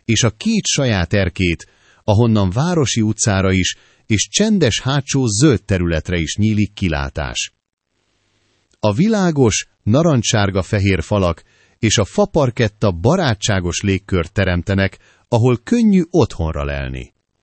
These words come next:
Főbb jellemzők: egy egész öt tized szoba túsznappali, kényelmes elrendezés családoknak vagy pároknak. Kettő darab saját erkély,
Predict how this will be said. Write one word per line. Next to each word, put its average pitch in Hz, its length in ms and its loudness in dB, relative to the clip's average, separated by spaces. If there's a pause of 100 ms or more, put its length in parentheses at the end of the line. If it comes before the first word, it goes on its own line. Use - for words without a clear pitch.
(400)
Főbb 185 340 2
jellemzők: 78 840 0 (400)
egy 175 280 2
egész 135 420 2
öt 190 200 2
tized 107 360 0
szoba 104 320 0
túsznappali, 85 920 -2 (360)
kényelmes 165 560 2
elrendezés 104 840 0
családoknak 139 760 0
vagy 143 180 -2
pároknak. 71 800 -6 (640)
Kettő 175 420 2
darab 90 240 0
saját 151 440 0
erkély, 92 500 0